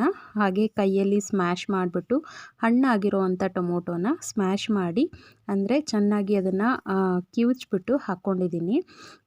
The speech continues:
So ಹಾಕ್ಕೊಂಡು ಇದನ್ನು ಎಣ್ಣೆಯಲ್ಲಿ ಚೆನ್ನಾಗಿ ಬಾಡಿಸ್ಬೇಕು. ಸ್ವಲ್ಪ ಸಾಲ್ಟನ್ನು ಹಾಕಿದ್ರೆ ಟೊಮೊಟೊ ಬೇಗ ಬೇಯುತ್ತೆ. So ಅದನ್ನು ಎಣ್ಣೆಯಲ್ಲಿ ಚೆನ್ನಾಗಿ ಬಾಡಿಸ್ಬೇಕು. ಅದು, ಆ,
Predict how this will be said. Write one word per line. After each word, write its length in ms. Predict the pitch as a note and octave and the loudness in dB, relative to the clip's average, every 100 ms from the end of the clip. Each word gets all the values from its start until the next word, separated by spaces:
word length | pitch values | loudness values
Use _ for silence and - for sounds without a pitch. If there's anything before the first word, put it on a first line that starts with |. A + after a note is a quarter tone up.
| - | -2
So 220 | G#3+ G#3 | 0 2
ಹಾಕ್ಕೊಂಡು 600 | F#3+ A#3+ - C#4 A3+ A#3+ | -2 -2 0 2 4 2
ಇದನ್ನು 380 | G#3 G3+ G#3+ A3 | 2 2 2 2
ಎಣ್ಣೆಯಲ್ಲಿ 560 | F#3+ A3+ C4 G3+ G#3+ | 2 4 4 2 2
ಚೆನ್ನಾಗಿ 520 | A#3+ G#3+ F#3 G3+ A3 | 0 0 2 2 2
ಬಾಡಿಸ್ಬೇಕು. 760 | A3 F3+ F3+ F#3 - E3+ - G#3+ | 2 0 0 -2 -4 -6 0 -2
ಸ್ವಲ್ಪ 380 | - F#3+ G3 A3 | 2 0 0 0
ಸಾಲ್ಟನ್ನು 640 | G#3 G3+ F3+ F#3+ G3 F#3+ F#3 | -2 -2 0 0 0 0 -2
ಹಾಕಿದ್ರೆ 540 | F#3 F3+ - E3 G#3+ | -2 -4 -4 -4 -2
ಟೊಮೊಟೊ 580 | A#3 F#3+ F3+ F#3 A3 D4 - - - - | -2 0 0 0 0 -2 -4 -20 -16 -4
ಬೇಗ 320 | F#3+ G3 G#3+ A3+ | 2 2 2 2
ಬೇಯುತ್ತೆ. 600 | F#3 F3+ F3+ - F#3+ D#4 - - - _ - | 2 2 2 -2 -4 -4 -6 -20 -20 _ -2
So 100 | G#3 G3+ G3+ F#3+ F#3 F#3+ _ _ _ _ _ _ - - - | 2 4 2 2 0 -2 _ _ _ _ _ _ -10 0 2
ಅದನ್ನು 420 | A3 G#3+ G#3+ B3 | 4 4 2 2
ಎಣ್ಣೆಯಲ್ಲಿ 580 | G#3 G3 G#3 A3+ G3+ G#3 | 2 4 4 4 4 2
ಚೆನ್ನಾಗಿ 520 | - G3 F#3 F#3+ F#3+ | 0 0 2 2 2
ಬಾಡಿಸ್ಬೇಕು. 840 | F#3 F3 E3+ F3 - F3+ - A3 A#3 | 0 0 -2 -8 -6 -6 -2 -2 0
ಅದು, 380 | G3+ F3+ G#3 C4 - - - | 0 2 2 0 -4 -20 -10
ಆ, 60 | G#3+ | -2